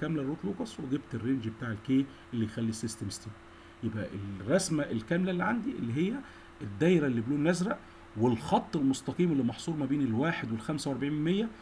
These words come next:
والخط المستقيم اللي من سالب ستة وسبعين من مية لحد سالب ما لا نهاية، آه، هي دي رسمة الروت لوكاس، طبعًا بتوضيح الأسهم اللي عليها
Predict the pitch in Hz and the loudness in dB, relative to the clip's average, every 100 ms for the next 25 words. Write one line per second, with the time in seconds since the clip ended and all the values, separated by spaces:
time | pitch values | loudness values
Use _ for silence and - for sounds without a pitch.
0 | - - - 120 131 - 226 - 175 151 | -20 -20 0 4 4 2 -2 0 -2 0
1 | 135 135 147 180 151 123 113 - 190 156 | -2 -2 2 2 4 2 0 0 0 0
2 | - - 139 - 117 117 147 135 117 135 | -4 -4 -6 -4 -4 -2 0 2 2 2
3 | 143 139 - - 113 - 143 117 107 139 | 0 -4 -16 -10 -6 -4 -4 -4 0 2
4 | 127 131 139 131 165 226 277 - - - | 4 4 4 4 4 2 0 -6 -20 -6
5 | - - 151 180 127 135 131 - 113 104 | -6 -2 2 2 2 0 -2 -2 -4 -2
6 | 113 165 175 196 - 165 147 123 117 123 | -4 -2 -2 -2 -4 -2 -2 -2 -2 -4
7 | 113 135 131 - 175 - 127 117 110 117 | -2 -2 -4 -2 -2 0 -2 -2 0 2
8 | 180 214 | 2 0